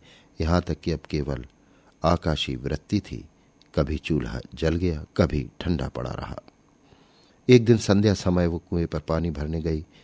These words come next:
कि एक थका हुआ, जीर्ण, विपत्ति का मारा आदमी आकर कुएं की जगत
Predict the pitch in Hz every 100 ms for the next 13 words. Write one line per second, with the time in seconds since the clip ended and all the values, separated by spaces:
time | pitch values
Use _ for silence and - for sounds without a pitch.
0 | _ - 85 - - - 85 78 80 73
1 | - 92 82 76 71 82 95 - 85 82
2 | 80 73 69 73 76 73 64 _ _ _
3 | _ 80 90 - 78 - 85 76 76 76
4 | 76 90